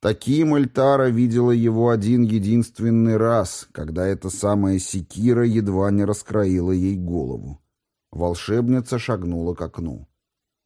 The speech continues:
Мирная торговая улица, обычно полная деловито снующего люда, теперь была пуста. Все до единой лавки закрыты,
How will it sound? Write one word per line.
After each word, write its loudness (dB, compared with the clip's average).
Мирная 0
торговая 2
улица, -2
обычно -2
полная 2
деловито 0
снующего -2
люда, 0
теперь -4
была -4
пуста. -10
Все -4
до -2
единой 0
лавки -4
закрыты, -6